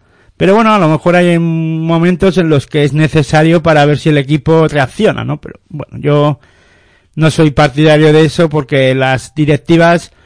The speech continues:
si confían en un entrenador es porque confían en él desde el inicio hasta el final, ¿no? Pero bueno,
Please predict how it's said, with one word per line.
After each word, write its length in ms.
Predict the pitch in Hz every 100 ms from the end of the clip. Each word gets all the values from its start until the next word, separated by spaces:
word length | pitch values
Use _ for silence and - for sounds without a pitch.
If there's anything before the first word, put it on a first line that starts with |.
| _ _
si 180 | - 160
confían 380 | 160 151 170 165
en 120 | 160
un 460 | 156 151 151 147 151
entrenador 540 | 143 147 147 147 156
es 100 | 156
porque 260 | - 139 139
confían 460 | 139 127 151 147
en 140 | 143 151
él 180 | 170
desde 220 | 156 143 139
el 100 | 143
inicio 420 | 147 160 165 170
hasta 220 | 160 165
el 80 | 131
final, 400 | - 151 202 139
¿no? 140 | 196
Pero 160 | 185 202
bueno, 280 | 226 92